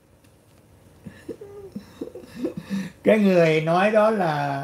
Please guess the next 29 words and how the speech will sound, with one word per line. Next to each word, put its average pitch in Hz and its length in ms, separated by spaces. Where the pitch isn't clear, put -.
ông, 170 480
à, 131 300
Trần 147 240
Sơn 175 180
Hà. 131 320
Ông 170 200
này 156 120
là 143 100
luật 143 240
sư 170 140
ở 147 80
Việt 131 180
Nam. 143 300
Ông 170 180
ấy 190 80
rất 220 220
có 226 60
liêm 180 240
sỉ. 120 280
Ông 170 240
nói 190 180
yêu 196 300
cầu 139 280
không 202 360
gọi 160 240
ông 165 220
là 160 240
luật 139 220
sư, 175 220